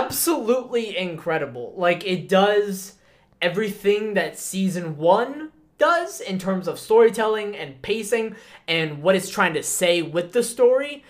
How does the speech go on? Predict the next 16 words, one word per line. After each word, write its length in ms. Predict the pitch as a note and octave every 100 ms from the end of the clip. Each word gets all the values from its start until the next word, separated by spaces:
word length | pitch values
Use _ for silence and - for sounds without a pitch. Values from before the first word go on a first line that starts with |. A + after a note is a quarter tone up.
| - - _
and 440 | E3+ F#3+ F#3+ D#3 C#3
more. 500 | D#3+ D#3+ A#2+ G#2+ A2+
And 340 | F3 E3 D3+ C#3+
the 80 | C#3+
show 180 | G#3
really 300 | F#3+ F#3+ F#3
hit 160 | D#3+ E3
its 140 | D#3+
stride 720 | - - D#3+ D3 C3+ C3+ B2+ - _ _ E3
again. 420 | D#3 D#3 C3+ A#2+
Season 420 | - F#3 F3+ G3+
two 220 | - G#3 G#3+
was 420 | F#3 F3 E3+ D3
weaker 640 | D3+ A#3+ - E4+ E4+ E4 - -
in 160 | F#3 F3+
comparison, 840 | F#3 D#3 F3 G#3+ A#3 A3+ D4 -